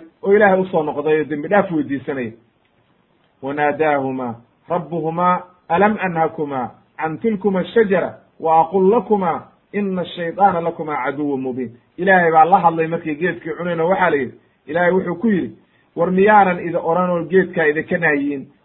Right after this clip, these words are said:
oo aanan idin odhan shaydaan cadow buu idin yahay, iska ilaaliya?" "Qaalaa rabbanaa dalamnaa anfusanaa wa in lam tagfir lanaa wa tarxamnaa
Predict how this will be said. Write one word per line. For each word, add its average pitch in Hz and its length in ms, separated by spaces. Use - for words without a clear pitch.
oo 220 140
aanan 202 280
idin 185 280
odhan 208 180
shaydaan 190 640
cadow 233 300
buu 185 160
idin 190 220
yahay, 180 180
iska 208 180
ilaaliya?" 175 420
"Qaalaa 147 380
rabbanaa 143 520
dalamnaa 139 500
anfusanaa 160 760
wa - 160
in 208 200
lam 156 180
tagfir 151 440
lanaa 131 300
wa 156 120
tarxamnaa 170 720